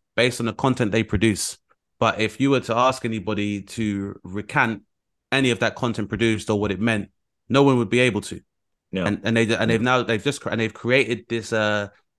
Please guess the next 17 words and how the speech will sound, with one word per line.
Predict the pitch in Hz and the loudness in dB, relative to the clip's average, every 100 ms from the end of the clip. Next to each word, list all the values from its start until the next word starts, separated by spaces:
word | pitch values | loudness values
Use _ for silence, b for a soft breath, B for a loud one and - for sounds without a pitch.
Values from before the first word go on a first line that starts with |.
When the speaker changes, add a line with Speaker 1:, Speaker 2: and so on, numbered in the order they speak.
| _ _ | _ _
Speaker 1:
uh, | 101 98 | -6 -4
cycle | 95 - 247 240 113 101 95 _ | -4 2 2 2 -4 -6 -6 _
of | 220 202 - | -2 -2 2
output | 135 - - 101 - _ _ - | 2 2 -4 -6 -6 _ _ 0
where | 117 107 104 98 - | 2 4 0 -4 -8
your | 104 117 113 - | -4 0 0 2
audience | 131 120 101 | 0 0 0
basically | 127 120 110 107 | -2 -2 -6 -6
sit, | - 131 - _ - | 0 -2 -2 _ -2
are | 113 | 2
like | 113 98 | 2 0
Pac-Man, | 170 156 113 98 92 | 0 0 0 -2 -2
and | 101 101 | -6 -6
it's | 120 | -4
just | 113 | -4
in | 101 | 0
perpetuity. | 147 143 123 147 131 - 117 | 2 0 0 -4 -4 -4 -4